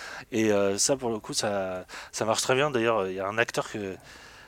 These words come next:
qui est génial, qui s'appelle Brahim Boulel, qui joue son, son, son pote, euh, qui fait les C-, le C M,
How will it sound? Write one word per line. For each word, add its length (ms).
qui 120
est 40
génial, 400
qui 80
s'appelle 340
Brahim 460
Boulel, 340
qui 240
joue 140
son, 380
son, 300
son 220
pote, 360
euh, 140
qui 160
fait 160
les 140
C-, 340
le 140
C 180
M, 280